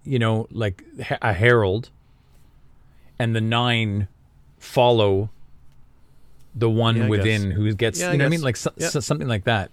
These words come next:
Speaker 1: Almost like, um, you have a perfect circle or an order of, of individuals like these heralds, and you've, you've got ten of them. But if I can reach one of them, if I can get one of them to turn
Speaker 2: Mm-hmm.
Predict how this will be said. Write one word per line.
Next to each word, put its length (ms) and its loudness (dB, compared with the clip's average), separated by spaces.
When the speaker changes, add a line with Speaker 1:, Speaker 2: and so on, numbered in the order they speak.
Speaker 1:
Almost 360 2
like, 200 4
um, 360 2
you 120 2
have 120 2
a 100 -2
perfect 600 0
circle 760 2
or 180 0
an 80 2
order 500 4
of, 280 -2
of 240 -2
individuals 640 0
like 120 4
these 160 8
heralds, 480 2
and 140 0
you've, 160 -4
you've 160 -4
got 180 -2
ten 180 0
of 80 2
them. 160 0
But 120 -2
if 160 0
I 80 0
can 280 -4
reach 320 -2
one 280 0
of 120 -2
them, 240 -10
if 120 -8
I 60 -2
can 220 -4
get 180 -2
one 300 -2
of 120 0
them 160 0
to 60 -6
turn 560 -6
Speaker 2:
Mm-hmm. 300 -8